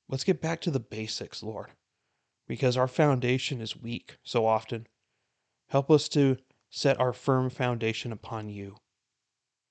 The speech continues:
Please bless the reading of your word in your holy name. Amen. After these things,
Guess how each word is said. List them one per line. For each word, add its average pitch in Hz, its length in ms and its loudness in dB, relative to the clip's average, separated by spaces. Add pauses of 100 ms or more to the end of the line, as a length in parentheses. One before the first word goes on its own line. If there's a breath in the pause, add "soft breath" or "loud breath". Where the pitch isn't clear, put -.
(640)
Please 135 180 2
bless 131 220 4
the 131 80 0
reading 123 260 2
of 120 100 0
your 131 140 2
word 104 320 -2
in 113 160 -8
your 117 180 -2
holy 123 360 0
name. 107 260 -6 (380)
Amen. 107 340 -8 (4000)
After 196 280 6
these 214 220 4
things, 120 480 2